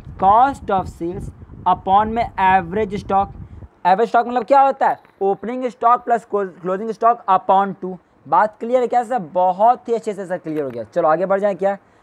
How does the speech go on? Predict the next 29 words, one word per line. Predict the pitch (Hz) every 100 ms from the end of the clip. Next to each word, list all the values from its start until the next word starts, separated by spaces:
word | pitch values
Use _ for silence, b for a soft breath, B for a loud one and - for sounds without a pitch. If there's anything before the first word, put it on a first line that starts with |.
| b
बिल्कुल | 147 175 202 196
सर | 170
आगे | 160
बढ़ | 165 175
जाते | 170
हैं। | 180
अब |
देखिए, | 180 170
आगे | 185 185
देखिए | 196 185
क्या | 190
बोल | 180 190
रहा | 180
है |
आपका। | - 190 - _ _ - - _ _ _ _ _ _ _ _ _ _ _
अब | 170
देखिए, | 165 165 107 - b b b b
अब | -
देखो | 165 151
आप, | 123 - _ _ -
तो, | -
अ, | 208 208
stock | - 208 214 240 -
turnover | 220 220
रेशियो | 220
कितना | 226 226
दिया | 226
गया | 233 220
आपका? | 220 233